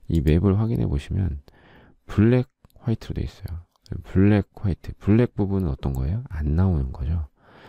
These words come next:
화이트 부분은요? 나오는 거고요. 그쵸? 그러니까 다시 위로 올라가 보면 얘가 보여주는 디퓨즈 색깔은 빨간색인데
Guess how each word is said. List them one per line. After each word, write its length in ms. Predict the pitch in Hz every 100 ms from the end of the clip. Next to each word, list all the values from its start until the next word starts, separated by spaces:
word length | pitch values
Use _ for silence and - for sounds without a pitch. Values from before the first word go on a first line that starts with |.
| - -
화이트 360 | - 156 -
부분은요? 460 | 131 98 80 82 123 - _ _ _ _
나오는 440 | - 69 73 71 64
거고요. 300 | 62 - - _ _ _ _ _ -
그쵸? 340 | - 95 120 _ _ _ _ _ _ _ _ - _
그러니까 500 | - 101 95 92 85 - - - _ _ -
다시 300 | 82 78 76
위로 180 | 76 71
올라가 260 | 67 67
보면 320 | 65 - 67 71 _ _ - _ _ _ - - _ _ _ _ -
얘가 280 | 120 98 120
보여주는 520 | 95 95 87 87 80
디퓨즈 440 | 78 - - 90 80
색깔은 460 | 78 - 78 123
빨간색인데 880 | 127 - 143 139 101 65 64 69 69